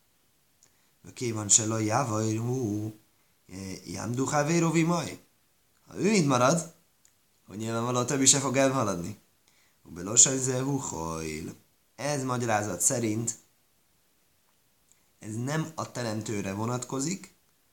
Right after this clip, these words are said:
hanem egyszerű vendégre. Szó szerint hétköznapi, nem szent. Mert nem az örökkévalóhoz beszél, hanem csak egy emberhez, saját feltételezése szerint.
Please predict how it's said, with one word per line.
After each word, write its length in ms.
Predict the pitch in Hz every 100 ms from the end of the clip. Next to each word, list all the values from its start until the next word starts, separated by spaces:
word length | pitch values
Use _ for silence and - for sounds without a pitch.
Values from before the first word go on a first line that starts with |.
| _ _ _
hanem 460 | 143 143 143 165 - - _ _ _ _ _ _ _
egyszerű 340 | 139 - 147 143
vendégre. 580 | 147 123 101 98 101 - _ _
Szó 180 | - 139
szerint 240 | 139 127
hétköznapi, 760 | 139 123 - 95 92 - - - _
nem 160 | - 127
szent. 400 | - 92 78 104 - _ _ _ _ _ _ _ _ _ _ _ _ _ _ _ _ _
Mert 180 | - 127
nem 140 | 143 143
az 140 | 131
örökkévalóhoz 640 | 135 123 135 117 113 113
beszél, 320 | 110 113 120
hanem 220 | 107 110 110
csak 160 | 110
egy 140 | 110 101
emberhez, 560 | 101 92 85 90 87
saját 280 | - 101 92
feltételezése 800 | 104 90 98 87 92 92 98 87
szerint. 420 | - 110 110 110